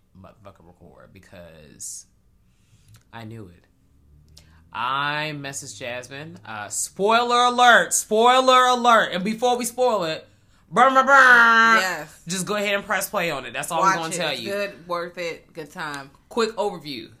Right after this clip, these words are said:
Speaker 1: There's a guy. He goes through a really traumatic thing. He causes a really big traumatic thing to happen. Uh, he goes to prison, comes out of prison, returns home, and realizes life back home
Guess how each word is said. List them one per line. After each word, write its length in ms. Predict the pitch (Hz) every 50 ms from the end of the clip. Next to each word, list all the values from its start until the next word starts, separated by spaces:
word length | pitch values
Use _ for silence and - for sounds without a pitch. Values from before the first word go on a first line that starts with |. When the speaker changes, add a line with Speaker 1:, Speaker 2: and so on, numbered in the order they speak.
| _ _
Speaker 1:
There's 320 | 127 151 143 143 143 143 147
a 40 | 143
guy. 640 | 143 165 156 156 160 165 170 175 185 185 196 202 - _ _ _
He 340 | _ - 202 170 165 160 156
goes 300 | 143 147 143 135 139 139
through 140 | - 165 147
a 120 | 127 120
really 540 | 110 113 120 135 156 170 175 185 180 175 180
traumatic 540 | 175 - - 190 156 156 156 156 151 156 -
thing. 280 | - 160 147 147 143 143
He 140 | 147 147 123
causes 440 | - - 151 123 127 135 127 117 123
a 240 | 110 107 98 95 101 104 113 117 120 123
really 440 | 143 151 160 170 170 160 156 156 151
big 260 | 131 135 151 151 147
traumatic 500 | - - 165 151 147 143 139 139 143 139
thing 240 | - 139 135 135 135 -
to 100 | - 147
happen. 520 | 143 135 123 120 - 120 117 117 123 131 _ _ _ _ _ _ _ _ -
Uh, 400 | 113 117 117 117 113 110 107 101
he 640 | 139 160 143 135 131 127 127 123 123 117 - - _ _ _ _ _ 123
goes 520 | 131 139 135 135 135 139 143 147 143 -
to 100 | - 151
prison, 600 | 147 _ 190 170 156 156 160 151 143 156 170 - _ _ _ _ _ _ _ _ _ _ _ _ _
comes 280 | - - 160 156 156 147
out 180 | 165 151 151 151
of 120 | 151 -
prison, 540 | - 170 143 143 143 147 139 135 135 135 135 _ _
returns 580 | 139 135 135 - - 170 160 160 156 156 151 -
home, 640 | - 151 147 143 139 135 135 131 131 131 131 131 _ _ -
and 180 | 127 131 131 135
realizes 560 | 143 147 135 135 127 123 127 123 123 120 123
life 320 | 127 123 131 131 127 -
back 220 | 135 123 123 123 -
home 580 | 143 139 135 131 127 127 123 120 117 117 117